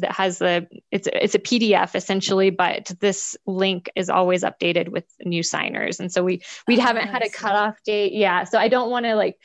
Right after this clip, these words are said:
Speaker 1: circulate too many P D Fs of it that, you know, are gonna be out of date as more people join. So,
Speaker 2: 'Cause I
Speaker 1: um,
Speaker 2: went to world, like, w-, world animals dot net and then kinda linked to it on your website. So that, is that another way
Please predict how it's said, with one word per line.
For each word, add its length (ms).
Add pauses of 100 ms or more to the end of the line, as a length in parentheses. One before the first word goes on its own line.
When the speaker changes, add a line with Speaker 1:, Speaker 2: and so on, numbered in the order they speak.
(180)
Speaker 1:
circulate 640
too 180
many 500 (100)
P 180
D 120
Fs 220
of 180
it 220 (120)
that, 260 (260)
you 160
know, 80
are 140
gonna 140
be 120
out 140
of 80
date 260
as 140
more 160
people 300
join. 500
So, 400 (400)
Speaker 2:
'Cause 160
I 160
Speaker 1:
um, 60
Speaker 2:
went 240
to 140
world, 440
like, 260
w-, 440
world 240
animals 440
dot 260
net 480
and 240
then 360 (340)
kinda 220
linked 320
to 140
it 140
on 220
your 160
website. 600
So 120
that, 180
is 100
that 120
another 400
way 540